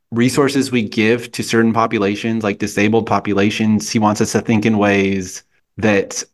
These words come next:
consider the, the whole, the macro picture of the whole world and how other people are starving, for example.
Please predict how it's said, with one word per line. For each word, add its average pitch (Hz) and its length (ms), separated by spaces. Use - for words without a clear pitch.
consider 110 460
the, 92 340
the 98 80
whole, 110 280
the 117 120
macro 101 420
picture 139 440
of 107 120
the 107 80
whole 110 240
world 120 400
and 110 140
how 104 200
other 98 160
people 98 260
are 90 100
starving, 113 340
for 139 120
example. 135 580